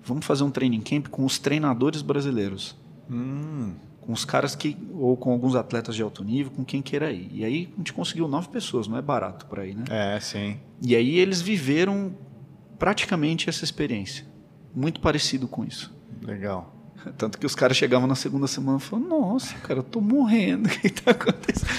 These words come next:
Speaker 1: Tinha gente que, no, teve gente que assustou, falou assim, "É tudo isso mesmo, é?" Falou, "Pô, supino doze vezes na semana?" É, doze vezes na semana.
Speaker 2: Supino é mais frequência
Speaker 1: Mais
Speaker 2: que o
Speaker 1: frequência que
Speaker 2: agachamento ainda?
Speaker 1: agachamento.
Speaker 2: Caraca.
Speaker 1: Duas vezes por dia, todo dia.
Speaker 2: E o terra?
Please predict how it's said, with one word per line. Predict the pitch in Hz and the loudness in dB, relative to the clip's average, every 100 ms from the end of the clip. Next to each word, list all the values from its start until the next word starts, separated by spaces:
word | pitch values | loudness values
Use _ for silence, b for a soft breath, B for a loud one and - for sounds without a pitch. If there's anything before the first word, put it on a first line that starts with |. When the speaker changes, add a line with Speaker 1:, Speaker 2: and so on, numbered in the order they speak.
| B B - | B B 2
Speaker 1:
Tinha | - | 4
gente | 143 175 151 - | 8 8 6 4
que, | 247 311 160 - - B B B B - | 4 6 6 4 -2 B B B B 4
no, | 127 117 - - - | 6 6 4 -2 2
teve | 117 110 | 2 4
gente | 107 - | 4 4
que | - | 4
assustou, | - 196 - 240 | 4 2 4 4
falou | 143 127 | 4 0
assim, | - 117 | 0 0
"É | |
tudo | - 190 170 | 0 2 4
isso | 156 185 127 | 6 4 2
mesmo, | 120 175 151 117 | 2 2 0 0
é?" | 127 - | -2 -4
Falou, | - - - | -6 -10 -8
"Pô, | 143 143 | -6 -6
supino | - - - 156 190 131 | -6 -8 -4 0 0 0
doze | 120 156 165 | 4 4 4
vezes | 147 151 135 | 2 0 2
na | 123 | 0
semana?" | 123 113 147 123 107 | 0 -2 -2 -2 -4
É, | |
doze | - 101 101 113 | -2 -2 -2 0
vezes | 123 131 | -2 -2
na | 139 | -4
semana. | - - 170 139 | -4 -4 0 0
Speaker 2:
Supino | 147 160 | 0 0
é | 143 | 0
mais | 123 139 190 - | 2 2 2 2
frequência | 160 123 120 | 2 4 6
Speaker 1:
Mais | 123 143 | 6 6
Speaker 2:
que | 143 | 6
o | |
Speaker 1:
frequência | 156 113 147 110 | 6 6 6 6
que | 165 | 6
Speaker 2:
agachamento | 156 113 165 | 8 6 4
ainda? | 139 123 | 4 4
Speaker 1:
agachamento. | - - - - - - - - - | -2 -14 -20 -20 -20 -20 -20 -16 -12
Speaker 2:
Caraca. | - 135 | -2 6
Speaker 1:
Duas | 143 131 | 8 8
vezes | 143 | 6
por | - 147 120 | 6 4 4
dia, | 127 | 0
todo | 139 160 170 | -2 -2 -2
dia. | 139 117 113 - - | -2 -6 -8 -18 -16
Speaker 2:
E | - 160 | -4 -2
o | 165 | 0
terra? | 127 107 101 87 | 0 0 -2 -8